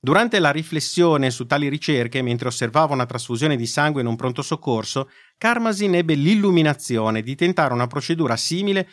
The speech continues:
sugli esseri umani, nonostante molti pionieri della parabiosi avessero espresso scetticismo riguardo alla possibilità di applicare questa pratica agli esseri umani.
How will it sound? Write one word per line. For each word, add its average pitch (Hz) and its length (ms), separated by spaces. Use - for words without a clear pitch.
sugli 160 260
esseri 131 300
umani, 104 420
nonostante 127 640
molti 135 460
pionieri 123 460
della 113 180
parabiosi 127 680
avessero 165 380
espresso 180 400
scetticismo 127 880
riguardo 131 400
alla 120 140
possibilità 135 680
di 123 120
applicare 123 420
questa 131 300
pratica 104 500
agli 113 180
esseri 104 260
umani. 95 460